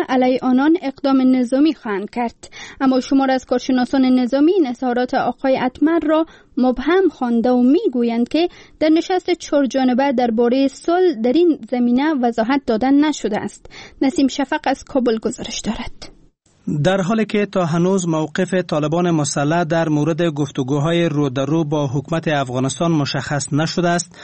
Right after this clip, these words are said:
Speaker 2: مقامات افغان می‌گویند که آنان برای مذاکرات زمان اندک در اختیار دارند.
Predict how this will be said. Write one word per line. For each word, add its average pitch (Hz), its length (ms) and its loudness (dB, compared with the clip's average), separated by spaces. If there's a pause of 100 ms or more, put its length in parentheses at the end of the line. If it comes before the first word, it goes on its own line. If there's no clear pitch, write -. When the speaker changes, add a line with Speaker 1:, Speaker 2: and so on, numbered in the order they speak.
(300)
Speaker 2:
مقامات 175 440 0 (120)
افغان 156 380 -2
می‌گویند 185 440 0
که 185 240 -2
آنان 175 340 0
برای 180 280 0
مذاکرات 151 640 0
زمان 143 400 0
اندک 143 460 -2
در 160 240 -2
اختیار 170 380 -2
دارند. 139 520 -2